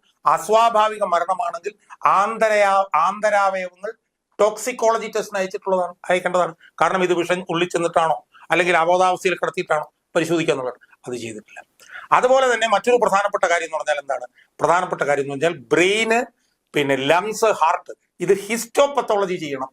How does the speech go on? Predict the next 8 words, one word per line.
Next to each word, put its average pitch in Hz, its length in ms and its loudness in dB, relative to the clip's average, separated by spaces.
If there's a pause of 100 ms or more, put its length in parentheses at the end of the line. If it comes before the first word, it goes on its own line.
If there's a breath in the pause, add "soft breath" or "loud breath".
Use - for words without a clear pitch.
എന്നാ 113 140 -10
പറയുന്നത്. - 580 -20
കാരണം 156 220 2
എന്താ? 135 200 -4 (480 loud breath)
പുറമെ 262 380 4
ആരോഗ്യവാനാണെന്ന് 226 920 2
തോന്നുന്ന 160 380 -4
ആൾക്കും 135 420 -4